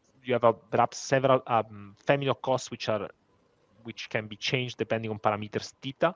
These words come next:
So y-, there was this minimization over theta. So theta can, is this, like, uh, abstract pa-, space, which space of parameters. And perhaps you could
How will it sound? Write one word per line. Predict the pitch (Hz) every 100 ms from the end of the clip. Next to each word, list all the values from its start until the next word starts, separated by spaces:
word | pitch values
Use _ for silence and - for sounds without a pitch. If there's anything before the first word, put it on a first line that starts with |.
| _
So | -
y-, | 107 - -
there | 123
was | 127 120
this | 127
minimization | 127 131 143 131
over | 143 117
theta. | - 110 - -
So | -
theta | - 156 165
can, | - 131 - - - _ _
is | 120
this, | 113 123 -
like, | 123 113 113 -
uh, | 110 -
abstract | 135 - 139 120 _
pa-, | 117
space, | - - 120 143 -
which | - 117 - _
space | - - 135
of | 120
parameters. | - 107 104 95 - - - _ _ _ _
And | 123
perhaps | 117 151 -
you | 147
could | -